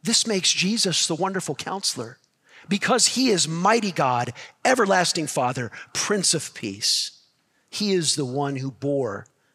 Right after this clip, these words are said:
the just wrath of God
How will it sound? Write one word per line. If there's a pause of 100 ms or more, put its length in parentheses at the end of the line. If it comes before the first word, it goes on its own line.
the
just (220)
wrath
of
God